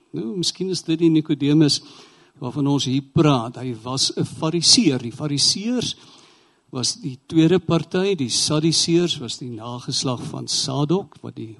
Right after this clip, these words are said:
hoëpriester was. Met ander woorde, hulle was die priesterlike familie en, en die invloedrykes onder hulle het 'n, het 'n beheerparty in die Joodse raad gevorm.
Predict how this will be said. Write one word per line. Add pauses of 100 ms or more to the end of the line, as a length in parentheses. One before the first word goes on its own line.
hoëpriester
was.
Met
ander
woorde,
hulle
was
die
priesterlike (360)
familie
en,
en
die
invloedrykes
onder
hulle
het
'n, (480)
het
'n
beheerparty
in
die
Joodse
raad
gevorm.